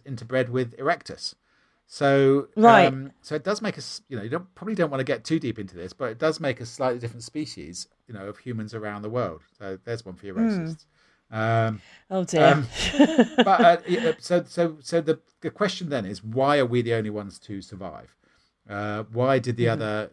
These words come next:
Speaker 1: all the other hominids die out? And this
Speaker 2: So your Erectus, your Habilis,
Speaker 1: Yeah.
Speaker 2: your Rodolfensis,
Speaker 1: Yeah, yeah.
Speaker 2: your Heidelbergus.
Speaker 1: Heidelbergus. Why did Heidelbergus not make it
Speaker 2: Yeah.
Speaker 1: and Sapiens did?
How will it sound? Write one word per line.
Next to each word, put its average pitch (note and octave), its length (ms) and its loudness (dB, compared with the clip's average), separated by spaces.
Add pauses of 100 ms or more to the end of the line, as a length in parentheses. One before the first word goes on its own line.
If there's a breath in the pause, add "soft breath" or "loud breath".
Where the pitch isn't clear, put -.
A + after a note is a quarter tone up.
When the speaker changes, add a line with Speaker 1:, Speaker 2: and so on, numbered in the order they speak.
(100)
Speaker 1:
all B2 180 -6
the A2+ 80 -4
other G#2 140 -6
hominids G2+ 480 -12
die F#2+ 240 -10
out? C#3 300 -8 (380)
And A#2+ 220 -2
this A#2+ 160 -4 (220)
Speaker 2:
So - 160 -2
your F3+ 260 6
Erectus, G#3+ 480 4
your F#3+ 100 4
Habilis, G3+ 600 6
Speaker 1:
Yeah. F#3+ 60 4
Speaker 2:
your F3 60 2
Rodolfensis, F#3 1080 4
Speaker 1:
Yeah, F3+ 160 8
yeah. F#3 180 8
Speaker 2:
your F#3 100 6
Heidelbergus. F#3 680 6
Speaker 1:
Heidelbergus. A#2+ 800 2
Why C#3+ 220 6
did F3 140 0
Heidelbergus A#2 600 2
not C3+ 160 2
make A2 180 -2
it D#3+ 40 -2
Speaker 2:
Yeah. F#3 120 4
Speaker 1:
and A#2 120 -6
Sapiens G2+ 480 -10
did? F#2 220 -10